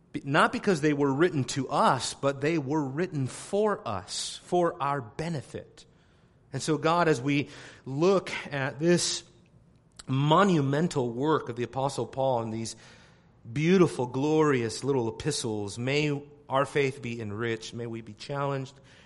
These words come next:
May we grow in accordance to what your word teaches, and may we have a heart to obey, O God. We pray all this in Jesus' name. Amen. I want to cover this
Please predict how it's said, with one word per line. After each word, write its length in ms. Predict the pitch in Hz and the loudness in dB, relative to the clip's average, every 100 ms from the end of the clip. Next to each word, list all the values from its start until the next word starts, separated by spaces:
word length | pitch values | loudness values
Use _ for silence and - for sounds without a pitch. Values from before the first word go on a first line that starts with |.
| - - | -20 -8
May 100 | 131 | -6
we 160 | 127 | -6
grow 680 | 120 143 156 160 170 165 165 - - - | -6 0 2 4 4 2 -4 -16 -20 -10
in 120 | 135 | -6
accordance 580 | 127 - 165 156 151 151 | -6 -2 2 2 0 -4
to 120 | - | -6
what 180 | 127 143 | -4 -4
your 100 | 131 | -4
word 300 | 123 139 131 | -4 -4 -6
teaches, 640 | - 156 139 135 120 113 | -8 -8 -6 -4 -4 -4
and 300 | 120 117 120 | -6 -6 -8
may 160 | 135 143 | -6 -6
we 180 | 131 135 | -4 -6
have 180 | 139 120 | -6 -4
a 80 | 113 | -6
heart 480 | - 147 131 117 - - - | -2 2 2 0 -8 -20 -20
to 280 | - 127 107 | -10 -8 -6
obey, 680 | 117 107 107 120 120 98 104 | -6 -6 -6 -4 -4 -6 -10
O 120 | 104 | -12
God. 460 | 95 101 98 90 90 - _ - _ _ _ _ - | -10 -10 -10 -12 -18 -20 _ -20 _ _ _ _ -14
We 100 | 120 | -12
pray 300 | - 143 135 | -4 -2 0
all 160 | 117 | -2
this 240 | 113 110 110 | -2 -6 -6
in 100 | 107 | -8
Jesus' 500 | - 110 107 - - | -8 -8 -8 -10 -10
name. 340 | 90 90 90 101 _ _ _ - - _ - | -12 -14 -18 -20 _ _ _ -16 -16 _ -14
Amen. 640 | 92 95 95 95 95 95 98 - - - _ _ _ _ _ _ _ | -12 -10 -10 -12 -12 -16 -18 -20 -20 -20 _ _ _ _ _ _ _
I 360 | _ _ _ - | _ _ _ -2
want 140 | 165 | 0
to 40 | 151 | 0
cover 380 | - 151 143 131 | 0 2 4 4
this 480 | 131 123 - - | 4 0 -4 -10